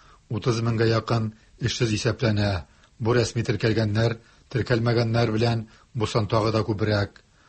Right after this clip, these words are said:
Башкортстанның хезмәт һәм халыкны социаль яклау министры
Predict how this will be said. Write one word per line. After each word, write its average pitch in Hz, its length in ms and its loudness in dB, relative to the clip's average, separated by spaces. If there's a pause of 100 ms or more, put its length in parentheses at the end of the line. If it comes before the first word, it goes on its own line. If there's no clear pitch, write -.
(280)
Башкортстанның 117 680 -2
хезмәт 110 480 -2 (340)
һәм 117 140 0
халыкны 113 560 0 (240)
социаль 120 480 0
яклау 117 300 0
министры 110 640 -2